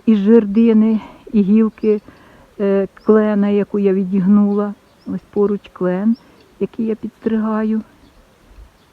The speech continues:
І ось така арка. І ось так вони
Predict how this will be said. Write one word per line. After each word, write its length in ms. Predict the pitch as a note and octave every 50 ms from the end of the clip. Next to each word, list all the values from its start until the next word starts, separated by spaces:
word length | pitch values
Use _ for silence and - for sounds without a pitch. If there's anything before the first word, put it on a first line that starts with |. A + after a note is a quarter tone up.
| _ - - - - - - _ -
І 120 | G3 G3
ось 120 | F#3+ E3+ -
така 280 | - F#3 - - E3 - - -
арка. 580 | F#3 F#3 F3+ F3+ F#3 - - - A#3 B3+ C4+ C4 - - - - - - - - - - - - - - - - - - - - - - - - - - - - - - - - - - - - - - - - - - - - - - - - - - - - - - - - - - - - - - - - - - - - - - - - - - - -
І 180 | E4 D#4+ D#4
ось 140 | C#4+ C4 - -
так 180 | - G3 G#3+ A3+ -
вони 380 | - F3 F3+ F3 F3 F#3 F#3